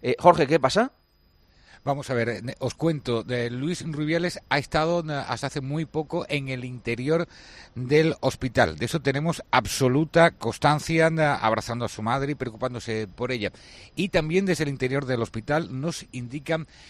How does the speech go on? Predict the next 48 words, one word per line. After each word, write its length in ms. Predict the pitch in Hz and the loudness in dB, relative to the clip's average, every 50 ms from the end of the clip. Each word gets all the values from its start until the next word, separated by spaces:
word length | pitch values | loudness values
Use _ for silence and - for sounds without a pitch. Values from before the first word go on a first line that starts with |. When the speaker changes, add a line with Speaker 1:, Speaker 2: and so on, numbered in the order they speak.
| - - - _ | -20 -20 -20 _
Speaker 2:
que, 300 | - 135 143 156 165 165 147 | -6 -4 -2 -2 -2 -2 -4
eh, 280 | 151 139 131 123 113 85 107 104 | -4 -4 -4 -6 -6 -8 -12 -8
ya 140 | 90 117 113 | -4 -2 -2
le 80 | 110 107 | 0 -2
han 80 | 101 98 | -2 -2
dado 360 | 107 104 104 104 104 - - | -2 -2 -2 -2 -4 -6 -6
el 160 | - 107 110 | -6 0 2
alta, 380 | 127 135 135 127 - 127 156 165 - - | 4 4 4 2 -2 -4 -4 -4 -8 -8
eh, 520 | - 90 107 104 95 101 98 - - - - | -4 -2 -2 -2 -2 -4 -8 -10 -12 -12 -8
es 160 | - 113 - | -6 -6 -2
una 140 | 139 135 127 | 0 0 0
fuente 420 | - - 151 143 113 131 131 127 - | 2 0 0 0 2 0 -2 -2 0
oficiosa 520 | - 135 123 - 135 - - 156 147 - 143 | -2 -2 0 0 -2 -2 0 -2 0 0 0
pero 200 | - 135 127 135 - | 2 2 0 0 0
fiable, 680 | - - 123 131 135 143 156 151 139 139 147 175 180 - - - - - - - - - | -2 -4 -2 2 4 6 6 4 2 0 -2 -4 -6 -8 -14 -20 -20 -20 -20 -20 -18 -10
y 160 | - 127 123 | -10 -10 -8
que 280 | - 127 131 127 123 123 | -6 -4 -4 -2 0 0
ha, 120 | 120 120 | 0 -2
ha 180 | - - 123 123 | -2 0 2 2
abandonado 840 | 120 120 120 120 117 117 117 117 113 113 107 107 107 104 104 101 | 2 2 0 -2 -2 0 0 2 2 4 4 4 4 4 2 0
el 600 | 82 - - 113 107 107 107 101 98 95 92 92 87 | 0 -2 -4 -4 -2 -2 -2 -2 -2 -2 -2 -4 -4
centro. 460 | - - 92 78 73 - - 101 - - - - | -6 -6 -8 -8 -8 -8 -8 -8 -8 -10 -18 -8
Que 160 | - 139 139 147 | 0 4 4 6
ha 60 | 190 | 6
estado 380 | 190 - - 160 139 131 127 139 | 4 2 0 0 2 2 2 2
dentro, 480 | 175 196 190 170 - 175 190 196 - - - - _ | 0 0 -2 -4 -2 0 0 0 0 -4 -12 -20 _
de 180 | - 101 95 120 | -14 -6 -6 -6
eso 140 | 117 - 127 | -4 -4 -4
damos 320 | 123 123 123 123 - - - | -4 -2 -2 -4 -6 -6 -4
absoluta 520 | - 110 - - - 90 98 110 98 98 | -4 -4 -4 -4 -4 -4 -4 -2 -2 -4
fe. 220 | 90 - 87 71 - - - - - _ | -4 -4 -6 -8 -10 -14 -20 -20 -14 _
Y 100 | 104 104 | -6 -4
de 120 | 98 95 | -2 -2
lo 120 | 92 101 | -2 -2
otro 240 | 120 117 - 135 143 | -2 -2 -2 -4 -2
nos 140 | 135 110 95 | -2 -4 -6
fiamos 340 | - - 110 110 113 101 104 107 98 98 | -6 -6 -6 -6 -6 -6 -6 -6 -6 -4
de 400 | 104 101 98 98 95 95 95 92 | -2 -2 -2 0 -2 -2 -2 -2
la 100 | 90 90 | -4 -6
fuente, 300 | - - 113 113 - - | -6 -6 -8 -8 -8 -8
que 80 | - 104 | -8 -8
en 80 | 90 | -8
principio 480 | - 80 80 - 101 87 - 95 98 92 | -8 -10 -10 -10 -10 -10 -8 -6 -6 -6
es, 140 | 87 - 92 | -4 -4 -4
eh, 100 | 87 82 | -4 -4
de 220 | 76 80 80 80 | -4 -4 -4 -4
buen 240 | 80 76 87 85 82 | -4 -4 -6 -6 -6
crédito. 460 | 78 - - 120 117 117 - _ - | -8 -12 -14 -14 -16 -20 -20 _ -20